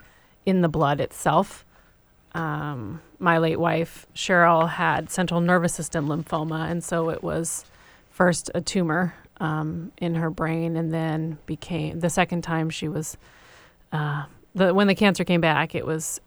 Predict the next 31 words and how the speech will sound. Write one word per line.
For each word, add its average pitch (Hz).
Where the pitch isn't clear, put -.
uh, 147
in 165
her 156
blood -
also. -
Um, 175
it, -
it, 196
that's 208
v-, 185
oversimplifying 196
it 170
very 190
much 185
so. 165
But, 185
um, 160
I 185
think 190
the 190
bottom 170
line 165
is 156
there 175
is 175
a 165
lot 160
of 160
science 156
behind 156
a, 156